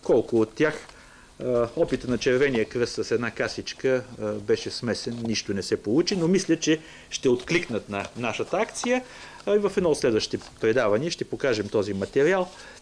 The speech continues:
и ще кажем колко, а, пари сме събрали от този, а, жест.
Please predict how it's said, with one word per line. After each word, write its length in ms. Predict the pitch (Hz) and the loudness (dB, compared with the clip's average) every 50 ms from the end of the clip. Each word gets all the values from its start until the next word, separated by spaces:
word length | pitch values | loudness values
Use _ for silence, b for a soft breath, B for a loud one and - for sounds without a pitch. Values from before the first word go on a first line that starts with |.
| - - 156 | -14 -6 -4
и 100 | 156 143 | -4 -2
ще 440 | - - - - - 147 143 147 | -2 -4 -4 0 4 4 4 4
кажем 460 | 143 - - - 120 107 104 139 147 143 | 4 0 -2 0 0 2 2 0 -2 0
колко, 520 | - 139 139 131 131 - - 131 135 131 - - - 113 | 2 4 4 4 2 2 2 2 2 2 -2 -8 -10 -8
а, 20 | 107 107 107 107 107 107 107 101 - - - - | -6 -4 -4 -4 -4 -6 -8 -8 -10 -10 -4 0
пари 200 | 117 113 120 - | 0 0 0 0
сме 180 | - 120 101 | -4 -6 -8
събрали 380 | - - 107 107 127 131 120 113 | -6 -6 -4 -2 -2 0 0 0
от 140 | 101 101 - | -2 -2 0
този, 300 | 127 120 110 - 113 110 B B B B B B B 120 | -2 -2 -2 -2 -6 -8 B B B B B B B -2
а, 160 | 107 101 101 | -2 0 0
жест. 540 | 104 113 151 147 - - - - - - | 0 0 0 0 -2 -4 -10 -14 -18 -18